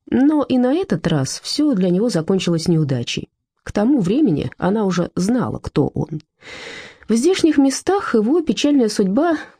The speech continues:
была известна почти каждому. Отцом его был князь Павел Иванович Гагарин, а матерью тоже дворянка Елизавета Иванова, чьи родители владели по соседству совсем маленьким поместьем,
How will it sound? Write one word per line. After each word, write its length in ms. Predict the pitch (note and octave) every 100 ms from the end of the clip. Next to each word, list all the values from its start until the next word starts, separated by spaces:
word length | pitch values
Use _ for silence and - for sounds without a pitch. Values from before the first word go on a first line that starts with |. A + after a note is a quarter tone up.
| -
была 280 | G#3+ C#4
известна 340 | A3+ A#3 A3+ F#3
почти 280 | F#3 - F3+
каждому. 460 | B2+ B2 - - _ _ _ _ _
Отцом 480 | D3+ D3+ - E4+ F4
его 160 | D#4
был 200 | A#3 C4
князь 460 | D#4+ G#3+ C4 D4+ - _
Павел 320 | - A3+ C4+
Иванович 360 | F3+ G3 G#3+ -
Гагарин, 600 | E3+ G#3+ F3+ C#3 A#2+ B2+ - -
а 160 | E3 D#3
матерью 540 | B3+ D4 E3+ D3 C#3
тоже 240 | G3+ D#3+
дворянка 600 | C#3 D3+ G3+ C4 - D#3
Елизавета 600 | D3 E3 E3 E3 F#3 F#3
Иванова, 480 | F3 G3+ F3+ C3+ B2+ - - - -
чьи 220 | G3+ F#3+
родители 600 | E3 F3+ B3+ - D3 C3+
владели 520 | C#3+ D3+ F3+ E3 C#3+
по 140 | C3+
соседству 640 | D3 D3 F#3 A#3 - C#3 C3+
совсем 340 | - D3+ - F3
маленьким 440 | D3+ C#3+ C#3 C#3+
поместьем, 640 | - D#3+ D3 C3 - D3+